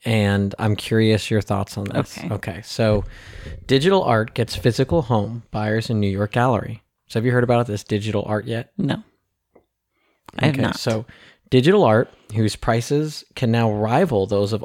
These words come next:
Speaker 1: old master paintings, is on display at a New York, new physical gallery in New York that aims to show how,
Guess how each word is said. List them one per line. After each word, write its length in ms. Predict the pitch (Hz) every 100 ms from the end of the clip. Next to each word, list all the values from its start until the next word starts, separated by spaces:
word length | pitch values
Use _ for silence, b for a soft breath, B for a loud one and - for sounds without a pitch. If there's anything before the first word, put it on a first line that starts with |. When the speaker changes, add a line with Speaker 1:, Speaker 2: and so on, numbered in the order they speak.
| -
Speaker 1:
old 320 | 110 123 135
master 400 | 123 113 - 131
paintings, 680 | 127 107 101 101 104 147 - B B B B
is 140 | 117 113
on 120 | 117
display 440 | 143 - 117 110
at 80 | 107
a 60 | 107
New 220 | 110 123
York, 320 | 123 117 -
new 280 | 120 131 156
physical 400 | 143 127 131 127
gallery 340 | 107 107 107
in 60 | 107
New 80 | 107
York 260 | 104 101 -
that 140 | 104
aims 220 | 113 120 -
to 100 | 117
show 300 | - 107 101
how, 440 | 110 107 110